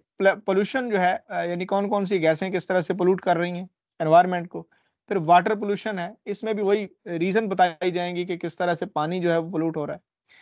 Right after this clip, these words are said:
फिर लैंड पॉल्यूशन है, और उसके बाद है जी फूड साइंस स्टार्ट होती है। फूड साइंस के अंदर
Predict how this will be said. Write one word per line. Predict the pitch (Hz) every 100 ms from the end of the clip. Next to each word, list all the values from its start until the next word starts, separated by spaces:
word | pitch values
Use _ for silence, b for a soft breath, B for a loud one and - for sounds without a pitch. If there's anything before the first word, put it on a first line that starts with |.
| b _
फिर | 214
लैंड | 202 185 208 214
पॉल्यूशन | 214 202 226
है, | 185 - _ _ _ _ _ _ _ -
और | 170 165
उसके | - 208 226
बाद | 208 240 220
है | 202
जी | 220
फूड | - 240
साइंस | 202 175
स्टार्ट | - 151 143
होती | 160 226
है। | 247
फूड | - 202
साइंस | 220 226 214
के | 220
अंदर | 196 208 160